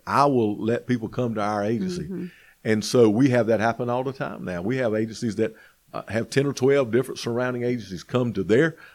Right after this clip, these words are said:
Speaker 1: department and use their training room and their training officer as the, as the proctor, moderator, or whatever you wanna call it in that room. And so those agencies don't have to
Speaker 2: Yeah.
Speaker 1: incur that cost.
Speaker 2: Yeah.
Speaker 1: And so, uh, so we're always mindful of what we can do to,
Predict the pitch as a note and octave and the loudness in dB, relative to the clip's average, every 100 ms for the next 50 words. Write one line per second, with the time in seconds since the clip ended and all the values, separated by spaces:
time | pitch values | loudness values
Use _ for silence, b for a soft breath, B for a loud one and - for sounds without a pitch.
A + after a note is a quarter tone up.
0 | B G2+ - C3 - G2+ F#2+ G2 F#2 F2 | B -4 2 2 2 0 2 2 4 6
1 | B2 D3 C3+ B2 A2+ G#2 G#2 G2 b b | 6 4 0 0 0 0 0 -2 b b
2 | b A2 G2+ G#2+ B2+ - C3 C3 A2 G#2 | b -2 4 4 4 2 0 2 0 0
3 | G2 A2 G2+ G2+ F2 F2+ - F#2+ E2 E2+ | -2 -2 -2 -2 -4 -8 -8 -8 -6 -8
4 | - A#2 - G2 E2+ b b b F#2+ G#2 | -4 -4 -4 -8 -10 b b b -4 0
5 | A#2 G#2 G2 G2 F#2+ G2 G2+ G2 F#2+ F2+ | 0 2 2 2 2 2 0 0 -2 -4
6 | - G#2 G2 G2+ G2 F#2+ G2 A2+ B2 G2+ | -4 -4 -2 -2 -2 -2 0 2 2 -2
7 | b b b b A#2+ D#3 D3 D3 D3 D3+ | b b b b 0 2 2 2 0 -2
8 | B2+ C3+ A#2+ D#3 A2+ F2+ - E2+ - F#3 | -6 -4 -2 -2 -4 -8 -8 -12 -10 -6
9 | E3+ F#2+ - G2 F2 E2+ - F#2 D#2+ - | -4 -2 0 0 0 -4 -6 -6 -6 -10
10 | G#2 F2 A2+ G2+ G2 B B B - - | -10 2 4 4 0 B B B -10 -10
11 | - - - A2+ - C#2+ A#2+ A2 C3 C#3+ | -10 -6 -2 -2 -2 -8 0 4 6 6
12 | A2+ G2+ G#2 G#2+ F2+ F#2+ F2+ D#2 B2+ A2 | 4 6 6 4 0 -2 -2 -6 0 0
13 | A2+ A#2 A2 G2+ G2 G2+ F2 | 0 -2 -2 0 2 2 0